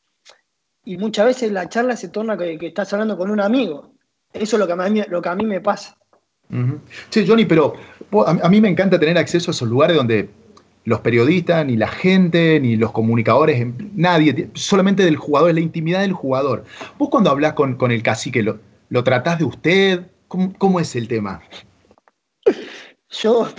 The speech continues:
Speaker 1: <laughs> yo particularmente lo teteo y mucho, y hasta lo cargo mucho, <laughs> así que tenemos una relación particular.
Speaker 2: Vos sos, se te ve siempre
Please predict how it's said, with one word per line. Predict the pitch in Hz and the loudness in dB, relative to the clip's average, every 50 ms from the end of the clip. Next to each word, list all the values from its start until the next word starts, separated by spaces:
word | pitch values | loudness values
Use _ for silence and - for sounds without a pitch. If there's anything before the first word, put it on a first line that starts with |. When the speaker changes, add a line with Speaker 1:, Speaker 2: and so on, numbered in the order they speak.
| 202 196 175 | -6 -6 -6
Speaker 1:
<laughs> | - 208 - _ _ | -6 -12 -16 _ _
yo | - 262 254 247 | -10 -8 -6 -4
particularmente | 233 208 196 214 196 202 202 220 226 226 233 247 233 240 | -6 -6 -6 -8 -8 -6 -4 -4 -4 -4 -4 -4 -4 -4
lo | 208 190 180 | -6 -6 -8
teteo | 190 190 180 214 220 226 214 202 | -8 -8 -6 -2 -2 -2 -2 -4
y | 190 | -6
mucho, | 196 202 220 247 220 - 247 233 254 - - 214 220 - _ _ _ - - - _ - - - - _ _ | -10 -12 -10 -10 -8 -6 -4 -6 -6 -6 -12 -20 -20 -20 _ _ _ -20 -20 -20 _ -20 -20 -20 -20 _ _
y | 208 185 | -6 -6
hasta | 185 180 185 185 | -4 -2 -2 -2
lo | 180 185 185 | -2 0 0
cargo | 214 220 220 208 202 | 0 0 0 0 -2
mucho, | 208 208 220 208 202 - - - - _ _ | -2 -4 -4 -4 -6 -8 -14 -16 -20 _ _
<laughs> | - - 254 | -6 -6 -4
así | 247 180 185 - - 208 | -4 -4 -8 -10 -10 -10
que | 190 220 | -10 -6
tenemos | 190 190 185 185 190 | -6 -4 -6 -6 -6
una | 202 190 180 160 | -8 -8 -8 -8
relación | 165 170 170 170 156 151 - 196 196 190 180 | -8 -8 -6 -8 -8 -8 -10 -10 -10 -8 -8
particular. | - 160 160 151 160 160 175 170 156 147 - _ _ _ _ _ _ _ _ _ _ _ _ _ _ _ _ - - - - - - - | -8 -8 -6 -6 -4 -4 -4 -4 -4 -8 -14 _ _ _ _ _ _ _ _ _ _ _ _ _ _ _ _ -20 -20 -20 -20 -18 0 2
Speaker 2:
Vos | 415 - | 2 4
sos, | - - 311 - | 4 4 2 2
se | - 170 | 0 2
te | 123 147 185 | 2 4 4
ve | 240 | 4
siempre | 220 - - 214 208 196 202 190 170 127 - - - - | 2 2 2 2 4 4 4 2 2 0 -2 -10 -18 -20